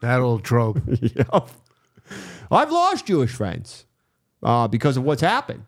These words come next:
Speaker 2: I bear no ill will to any Jews, any place, whether they're in the United States or abroad.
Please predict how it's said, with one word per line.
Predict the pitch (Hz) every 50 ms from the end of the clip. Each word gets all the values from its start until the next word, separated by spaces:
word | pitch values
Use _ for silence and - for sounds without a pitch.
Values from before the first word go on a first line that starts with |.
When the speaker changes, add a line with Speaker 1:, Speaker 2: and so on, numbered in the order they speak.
| _ _ _ _ _ _ _
Speaker 2:
I | - 123 143
bear | 143 175 196 247 262
no | 262 277 302 320 349 359
ill | 370 403 392
will | 359 370 381 392 403 294
to | - 311 294 294
any | 311 302 262
Jews, | 165 190 247 320 320 180 127 113 98
any | 147 185 226 220
place, | 180 175 196 208 226 269 277 - - - -
whether | 175 147 147 156 170 170 180
they're | 170 175 175
in | 180
the | 180 175
United | 170 175 175 185 214 226 214 -
States | - - 220 226 214 -
or | 208 220 202 156
abroad. | 135 151 135 104 90